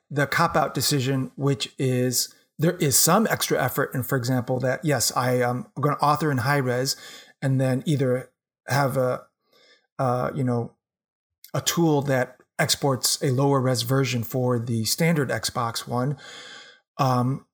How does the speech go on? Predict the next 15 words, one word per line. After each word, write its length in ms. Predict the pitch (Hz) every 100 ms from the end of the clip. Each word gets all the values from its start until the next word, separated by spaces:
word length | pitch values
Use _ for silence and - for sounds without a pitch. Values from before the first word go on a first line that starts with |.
| - -
or 320 | 175 165 151
we 200 | 139 139
are 80 | 131
going 280 | 127 127 117
to, 220 | 123 131
ex-, 260 | 131 - -
you 80 | 131
know, 140 | 123
as 240 | 139 131
artists 380 | 120 135 123 120
or 160 | 131 123
as 240 | 117 113 -
content 300 | 131 135 131
creators, 420 | - 123 117 107
um, 280 | 120 110 110